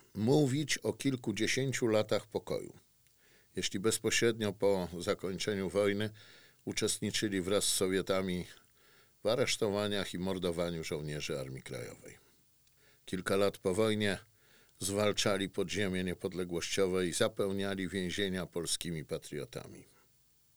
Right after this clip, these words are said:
Czy spadkobiercy komunistycznej władzy mogą chlubić się pokojem,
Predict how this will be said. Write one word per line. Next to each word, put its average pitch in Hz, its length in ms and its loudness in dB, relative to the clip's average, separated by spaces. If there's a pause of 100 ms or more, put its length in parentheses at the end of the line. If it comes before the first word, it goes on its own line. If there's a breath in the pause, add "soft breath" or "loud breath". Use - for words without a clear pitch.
(680 loud breath)
Czy - 120 -2
spadkobiercy 120 840 2
komunistycznej 123 840 2
władzy 85 520 2 (540 loud breath)
mogą 131 480 8
chlubić 139 520 4
się - 180 4
pokojem, 120 680 4